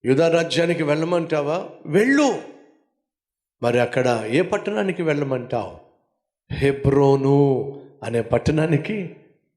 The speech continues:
వెళ్ళు." దేవుడు ఏది చెబితే అది చేసే వారిని దేవుడు దీవిస్తాడండి. దేవుడు చెప్పినట్టుగా చేసే వారిని దేవుడు దీవిస్తాడు.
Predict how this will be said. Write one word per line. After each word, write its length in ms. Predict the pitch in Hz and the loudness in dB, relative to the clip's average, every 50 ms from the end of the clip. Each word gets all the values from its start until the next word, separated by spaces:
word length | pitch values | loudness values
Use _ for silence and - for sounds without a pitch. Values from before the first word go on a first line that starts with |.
| _ _ _ 95 | _ _ _ -8
వెళ్ళు." 640 | 98 110 139 160 180 202 208 175 - - - - - - - - - - - - _ _ _ _ _ _ _ _ 156 | -4 -2 0 0 2 2 2 2 0 -2 -4 -8 -10 -12 -14 -14 -18 -20 -20 -20 _ _ _ _ _ _ _ _ -4
దేవుడు 680 | 160 233 285 330 349 339 320 311 285 269 277 269 262 220 | 0 2 4 4 4 4 4 2 2 2 2 2 0 0
ఏది 520 | 180 175 202 247 285 320 311 311 311 - - - 220 | 0 0 0 2 2 4 2 2 0 0 -2 -4 -4
చెబితే 760 | 214 214 254 - - - 202 151 143 156 185 208 - - - | -2 -2 -4 -4 -2 0 0 2 2 0 0 -2 -4 -4 -4
అది 220 | 151 175 156 190 185 - - 196 | -4 -4 -4 -4 -6 -4 -4 -4
చేసే 380 | 220 233 - - 233 233 226 | -2 0 0 0 2 2 0
వారిని 800 | 190 160 160 160 165 156 156 147 135 127 127 139 170 185 - - - - - _ _ - | 0 0 0 2 2 2 0 -2 -2 -4 -4 -4 -6 -8 -10 -14 -20 -20 -20 _ _ -2
దేవుడు 220 | 202 226 240 202 | 0 0 0 0
దీవిస్తాడండి. 1040 | 156 151 208 220 214 - - - 175 156 135 135 120 110 120 156 180 170 151 - - - - - _ _ _ _ _ _ _ _ _ _ - | -2 -2 -2 -2 0 -2 0 0 0 0 0 0 -2 0 0 -2 -2 -2 -4 -10 -14 -18 -20 -20 _ _ _ _ _ _ _ _ _ _ 0
దేవుడు 480 | 165 247 294 330 320 302 294 285 277 262 | 2 4 4 4 4 4 4 2 2 0
చెప్పినట్టుగా 840 | 269 - - 233 233 240 294 285 285 294 285 - 214 220 226 196 - - | 0 -2 -2 -2 -2 -2 0 0 0 0 0 -2 -2 -2 -2 -2 -2 -2
చేసే 260 | 202 220 - - 220 214 | -2 -2 0 0 0 0
వారిని 440 | 185 175 170 170 156 160 165 160 | 0 0 0 -2 -2 -2 -4 -4
దేవుడు 320 | 156 - 156 156 156 147 139 | -4 0 0 0 0 0 -2
దీవిస్తాడు. 680 | - 135 135 120 123 113 - - - 113 101 98 98 | -2 -2 -2 -2 -2 -4 -4 -2 -4 -4 -4 -6 -10